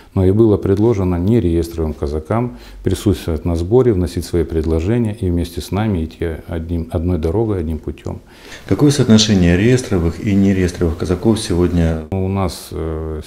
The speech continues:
Speaker 1: сегодня реестровое войско с, э, кубанского казачьего войска составляет пятьдесят три тысячи казаков. Ну, это, я хочу сказать вам, большая армия. Вот. Ну, если в других войсках чуть-чуть, э,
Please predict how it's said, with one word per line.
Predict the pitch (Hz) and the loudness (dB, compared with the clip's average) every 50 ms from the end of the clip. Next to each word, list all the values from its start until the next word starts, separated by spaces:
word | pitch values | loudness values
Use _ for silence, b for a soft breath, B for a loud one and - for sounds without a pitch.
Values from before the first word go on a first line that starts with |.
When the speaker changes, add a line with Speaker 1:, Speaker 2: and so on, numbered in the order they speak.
| - - | -6 -2
Speaker 1:
сегодня | 95 90 90 90 85 85 85 85 82 | 0 0 2 2 0 0 -2 -2 -2
реестровое | 85 90 95 95 98 95 92 - - 87 85 82 85 85 87 | 0 0 2 2 2 2 0 -2 -4 -2 -2 0 0 0 0
войско | 90 95 101 95 - - 82 78 | 0 0 0 -2 -2 -4 -4 -4
с, | 76 - - - - - - | -4 -6 -10 -20 -18 -14 -10
э, | 78 76 78 76 76 76 - | -8 -6 -6 -6 -6 -6 -4
кубанского | - 90 82 82 80 78 - - - 78 73 | -4 -2 -2 -2 -2 -4 -6 -6 -6 -6 -6
казачьего | - - 80 80 78 73 - - 85 | -4 -6 -6 -4 -6 -6 -6 -6 -4
войска | 95 107 - - - 76 | -4 -4 -4 -4 -6 -8
составляет | 71 73 - - 87 85 87 90 85 - - | -8 -8 -8 -6 -4 -2 -2 -2 -4 -4 -6
пятьдесят | 76 76 76 - - - 71 - | -10 -10 -10 -8 -6 -8 -6 -6
три | - 78 76 | -6 -10 -8
тысячи | - - 73 - - - - - - 80 82 - B B B B B B B B B B | -8 -10 -12 -12 -14 -16 -20 -18 -18 -18 -18 -18 B B B B B B B B B B
казаков. | - 85 76 71 69 65 - - - 60 - - - - - - | -4 -4 -4 -2 -4 -6 -8 -8 -10 -10 -10 -12 -16 -16 -12 -8
Ну, | - 101 101 | -4 -2 -2
это, | 92 - - - 80 | -2 -2 -2 -2 -2
я | 80 78 76 73 71 - - | -2 -2 -2 -4 -6 -8 -8
хочу | - - - - | -10 -8 -8 -8
сказать | - - 90 85 85 82 - - | -6 -4 -2 0 0 0 -2 -4
вам, | 78 73 | -4 -4
большая | 76 76 - - - 82 80 80 82 | -4 -6 -6 -4 -4 -2 -2 0 0
армия. | 80 73 71 67 67 67 69 71 - - - B B B B B B B B B B B B B | -2 -2 -2 -6 -8 -8 -10 -12 -14 -18 -20 B B B B B B B B B B B B B
Вот. | 92 82 82 78 73 73 - - | -6 -4 -4 -4 -4 -4 -4 -4
Ну, | 90 98 101 95 92 90 90 | -2 0 0 0 0 -2 0
если | 90 95 104 104 - - | 2 2 2 2 2 0
в | 98 | 0
других | 90 95 98 95 98 92 - | 0 2 2 0 0 0 0
войсках | 95 87 - - 92 85 - | -2 -2 -2 0 -2 -2 -2
чуть-чуть, | - 87 - - - 90 - - | -2 -6 -4 -2 -2 -4 -4 -4
э, | 80 78 78 76 76 78 78 76 73 73 73 76 73 | -6 -6 -4 -4 -4 -6 -6 -6 -6 -6 -8 -10 -12